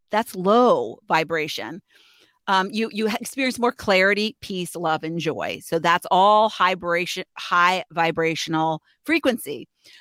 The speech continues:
The lower the frequency of your vibration, the heavier you feel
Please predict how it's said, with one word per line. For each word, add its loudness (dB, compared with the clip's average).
The 2
lower 4
the -2
frequency 0
of -2
your -2
vibration, -4
the -4
heavier 0
you -2
feel 0